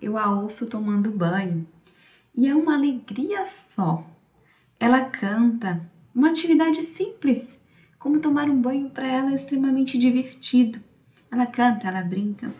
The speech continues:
Nós adultos, não. Quando nós fazemos uma coisa, nós estamos sempre com nossa mente em uma outra coisa, não naquilo que a gente tá fazendo.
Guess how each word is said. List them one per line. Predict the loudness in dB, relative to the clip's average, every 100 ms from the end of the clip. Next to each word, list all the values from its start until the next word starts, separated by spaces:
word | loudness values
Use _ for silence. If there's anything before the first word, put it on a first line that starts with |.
| -18 -20 _ _ _
Nós | 0 2
adultos, | 4 2 0 0 0 2
não. | 4 4 0 -4 _ _ -20 -20 -20 _
Quando | _ 0 2
nós | 2 2
fazemos | 2 4 4 4
uma | 2 -4 -4
coisa, | -2 0 0 -2 -8 _ _ -4
nós | -2
estamos | 0 0 2 2
sempre | 2 2 0 -6
com | -2
nossa | -2 0 0 0
mente | 0 0 -2 -6 -10 _ _ _ _ _ _ _
em | -2 0
uma | 0 2 2
outra | 0 -2 -6
coisa, | -4 -4 -2 -4 -8 _ _ _ _ _
não | 0 2 2
naquilo | -4 0 2 2
que | -4
a |
gente | -8 -8 -8
tá | -10
fazendo. | -12 -8 -8 -8 -12